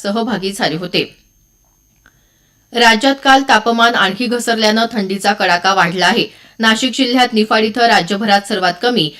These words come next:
सात अंश सेल्सिअस तापमान नोंदवलं गेलं. नाशिक इथं नऊ पूर्णांक सात, छत्रपती संभाजीनगर तसंच नांदेड इथं सुमारे साडे दहा अंश, तर परभणी इथं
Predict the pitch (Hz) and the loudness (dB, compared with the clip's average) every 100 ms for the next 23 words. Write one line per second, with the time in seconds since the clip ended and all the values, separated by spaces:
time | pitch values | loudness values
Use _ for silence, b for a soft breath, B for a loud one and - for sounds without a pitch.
0 | B - 233 233 247 254 254 269 214 208 | B -2 2 2 0 -2 -4 -2 -2 -2
1 | 214 214 214 190 196 196 202 196 170 170 | 0 0 0 -2 0 0 0 0 -2 -2
2 | 165 214 202 - B B B 226 226 269 | -2 0 0 -2 B B B 0 0 0
3 | 269 269 262 247 220 220 240 233 233 247 | -4 -2 0 2 0 0 0 0 -2 -2
4 | 247 220 226 - - 214 208 208 220 226 | 2 2 2 -2 -6 -4 -4 -4 -4 -4
5 | 202 214 220 226 220 233 233 202 214 214 | -2 0 0 0 0 0 -2 -4 -4 0
6 | 180 180 214 220 233 226 202 185 202 202 | 0 2 0 0 -2 0 0 0 0 -2
7 | 180 180 170 214 220 220 226 240 269 B | -2 0 0 2 2 2 2 0 -2 B
8 | B - 233 226 208 226 214 262 202 | B -4 -2 0 -2 0 0 0 0